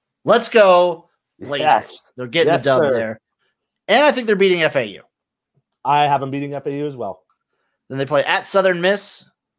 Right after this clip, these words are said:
Speaker 1: and Ri-, they get Rice at home before the bye week.
Speaker 2: I got two more wins.
Speaker 1: Two more wins right there. C-, finishing out the season strong.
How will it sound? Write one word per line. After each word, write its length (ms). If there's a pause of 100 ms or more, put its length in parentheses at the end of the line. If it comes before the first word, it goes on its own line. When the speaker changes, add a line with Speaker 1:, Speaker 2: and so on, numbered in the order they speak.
(140)
Speaker 1:
and 160
Ri-, 260
they 140
get 140
Rice 260
at 100
home 200
before 480
the 140
bye 220
week. 320 (400)
Speaker 2:
I 80
got 180
two 140
more 220
wins. 420 (180)
Speaker 1:
Two 160
more 200
wins 220
right 180
there. 220
C-, 60 (280)
finishing 380
out 180
the 80
season 320
strong. 560